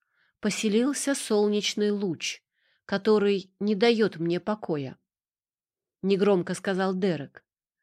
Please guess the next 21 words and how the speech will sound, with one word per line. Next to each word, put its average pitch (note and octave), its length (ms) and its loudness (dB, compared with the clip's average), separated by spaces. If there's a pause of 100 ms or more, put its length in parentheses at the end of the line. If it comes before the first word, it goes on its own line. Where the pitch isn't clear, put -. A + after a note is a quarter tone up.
(260)
«Скажи, C4 480 0
мой F3 220 2
лучик, F3+ 560 -4 (520)
ты G3 120 -4
станешь D4 560 2
моей F#3+ 260 4
женой?» A3 480 -2 (1300)
«Женой?» F3 640 0 (760)
Глаза F#3 320 0
девушки G3+ 480 -2
превратились F#3 880 -4
в F#3+ 100 -8
бездонные G#3+ 800 0
голубые F#3+ 500 0
блюдца. F#3+ 640 -6 (1120)
«Но F#3 160 2
ведь F#3+ 220 -2
клуб F#3+ 540 -2 (140)
существует G3 1080 -4
для F#3+ 280 -2
другого». A3 680 0